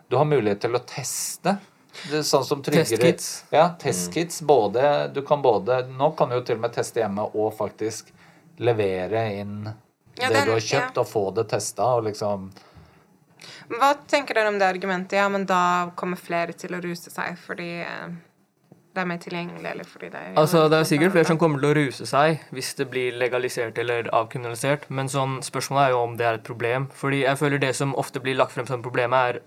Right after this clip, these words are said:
Speaker 2: avhengighet, og det er veldig mye sånn f-, skremselspropaganda mot at liksom, "Å, hvis du prøver, så kan du gå ned den veien", men, eh, ja, så, eh, flere kommer nok til å prøve,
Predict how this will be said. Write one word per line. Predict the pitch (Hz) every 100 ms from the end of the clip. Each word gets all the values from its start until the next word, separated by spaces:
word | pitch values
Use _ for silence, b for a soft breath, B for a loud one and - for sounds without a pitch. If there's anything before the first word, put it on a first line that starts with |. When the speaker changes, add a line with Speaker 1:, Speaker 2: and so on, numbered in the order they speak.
| -
Speaker 2:
avhengighet, | 135 135 120 117 131 139 - _ b b b b
og | 143
det |
er | 151
veldig | 156
mye | 156
sånn | 156
f-, | - - - - _ -
skremselspropaganda | - 180 143 123 - 127 - 131 117 131 127 123 120 127
mot | 123 113
at | 127
liksom, | 120 120 127
"Å, | 135
hvis | 131
du | 139
prøver, | 143 139 120
så | 123 139
kan | 127
du | 131
gå | 131 127
ned | 123 120 113
den | 120 113
veien", | 113 110 127 139 B B B B
men, | 135 139 143 139 - - b b b b _ _ _ _ _ -
eh, | 139 139 139 -
ja, | 143 151
så, | 151 - 151 143 - - - -
eh, | - - 147
flere | 139 165 170 180
kommer | 185 135
nok | 131 127
til | - 139
å | 139
prøve, | 165 165 139 113 131 160